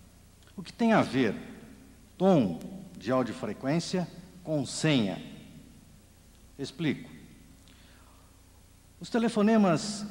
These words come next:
de origem paranormal, originados por nossos amigos comunicantes do outro plano, são caracterizados pela utilização de uma senha, ou palavra-chave,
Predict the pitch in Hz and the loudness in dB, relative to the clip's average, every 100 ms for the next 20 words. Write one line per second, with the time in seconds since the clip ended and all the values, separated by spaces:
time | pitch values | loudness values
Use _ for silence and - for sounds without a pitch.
0 | - - 196 165 180 143 127 - 175 180 | -14 -2 2 4 2 0 -2 0 0 2
1 | 160 113 107 117 87 78 - - - - | 0 -2 0 0 0 -4 -14 -20 -20 -16
2 | 123 147 147 147 147 143 - 151 135 139 | -10 -8 -2 2 2 0 -4 -4 0 0
3 | 131 135 120 120 120 107 - 127 117 110 | -2 -4 -2 0 -2 -4 -8 -6 -4 -4
4 | - 135 131 113 104 147 147 101 - 143 | -4 -2 -2 -4 -2 0 0 -4 -4 0
5 | 135 92 - - - - - - - - | 0 0 -6 -16 -20 -20 -20 -20 -20 -20
6 | - - 202 208 208 208 196 147 104 151 | -8 -2 0 0 -2 0 -4 -4 2 4
7 | 170 156 - 160 151 156 170 180 156 143 | 4 0 -8 -2 0 2 0 -4 -2 -2
8 | - 156 160 147 170 147 - 147 139 101 | 0 0 0 0 0 0 0 2 4 2
9 | - - - - - - 113 131 127 131 | -2 -12 -18 -20 -18 -12 -6 0 4 4
10 | 131 113 - 127 90 | 2 -2 0 0 0